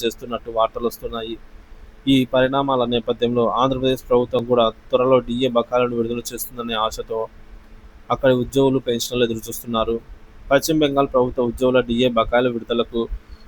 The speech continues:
సుప్రీంకోర్టు ఇచ్చిన ఆదేశాలు దేశ న్యాయ వ్యవస్థపై ప్రజలకు, ముఖ్యంగా ప్రభుత్వ ఉద్యోగులకు ఉన్న నమ్మకాన్ని మరింత బరి-, బలోపేతం చేసే విధ-, ఇవి ఉన్నాయి,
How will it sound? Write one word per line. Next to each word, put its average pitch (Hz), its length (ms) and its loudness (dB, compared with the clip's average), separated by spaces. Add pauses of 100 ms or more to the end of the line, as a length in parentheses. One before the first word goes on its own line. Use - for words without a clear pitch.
సుప్రీంకోర్టు 135 520 0
ఇచ్చిన 127 220 -4
ఆదేశాలు 120 540 2 (240)
దేశ 127 240 4
న్యాయ 123 320 6
వ్యవస్థపై 127 540 6
ప్రజలకు, 123 480 6
ముఖ్యంగా 131 440 4 (600)
ప్రభుత్వ 147 340 4
ఉద్యోగులకు 135 560 2
ఉన్న 123 200 -2
నమ్మకాన్ని 127 560 -2 (520)
మరింత 131 300 2
బరి-, 127 460 2
బలోపేతం 131 480 4 (120)
చేసే 123 280 -2
విధ-, 117 220 -4 (180)
ఇవి 120 120 -6 (120)
ఉన్నాయి, 117 260 -4